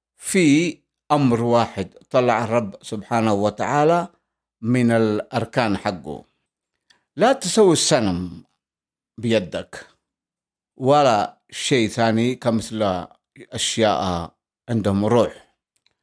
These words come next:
حتى ولو عايش في الدنيا، حتى ولو عايشين في تحت الأرض زي الجن.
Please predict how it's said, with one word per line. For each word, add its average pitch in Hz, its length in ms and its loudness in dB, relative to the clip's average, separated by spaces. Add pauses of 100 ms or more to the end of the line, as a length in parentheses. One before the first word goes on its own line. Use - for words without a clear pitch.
(300)
حتى 185 360 -2
ولو 117 260 2
عايش 110 300 0
في - 100 -14
الدنيا، 90 520 -8 (840)
حتى 208 360 0
ولو 143 380 4
عايشين 131 520 2
في - 120 -10
تحت - 320 -6
الأرض 107 420 -2
زي 107 180 -2
الجن. 143 520 0